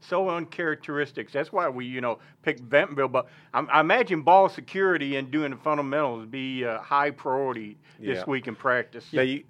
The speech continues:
Speaker 2: now you got Bentonville that's, that's, you know, suffered some turnovers. Harbor for the second week in a row.
Speaker 1: Yes.
Speaker 2: Harbor, you know,
Speaker 1: They've
Speaker 2: they're
Speaker 1: done this before.
Speaker 2: Yeah, they're, they're down twenty-four twenty-one at halftime to a good North Little Rock team. You know, Rick, they're always, North Little Rock's always gonna be good, got great talent.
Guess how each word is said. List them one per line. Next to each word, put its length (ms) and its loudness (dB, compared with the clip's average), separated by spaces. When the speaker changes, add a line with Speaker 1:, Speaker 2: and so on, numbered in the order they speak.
Speaker 2:
now 80 -4
you 200 -4
got 280 4
Bentonville 480 2
that's, 240 -6
that's, 420 -6
you 80 -8
know, 80 -2
suffered 380 -2
some 120 -12
turnovers. 440 -4
Harbor 400 6
for 80 -8
the 100 -6
second 460 4
week 220 -2
in 80 0
a 40 -2
row. 200 4
Speaker 1:
Yes. 320 2
Speaker 2:
Harbor, 380 6
you 100 -4
know, 60 8
Speaker 1:
They've 80 6
Speaker 2:
they're 100 10
Speaker 1:
done 80 8
this 140 2
before. 480 -4
Speaker 2:
Yeah, 280 6
they're, 240 0
they're 240 4
down 260 6
twenty-four 520 -2
twenty-one 460 -2
at 80 -6
halftime 480 0
to 140 2
a 40 4
good 240 2
North 240 0
Little 160 -2
Rock 260 2
team. 200 -6
You 80 -2
know, 160 8
Rick, 240 -2
they're 160 0
always, 340 6
North 220 -2
Little 120 -2
Rock's 200 2
always 240 0
gonna 160 -6
be 120 -6
good, 220 -6
got 160 -6
great 220 -2
talent. 320 -4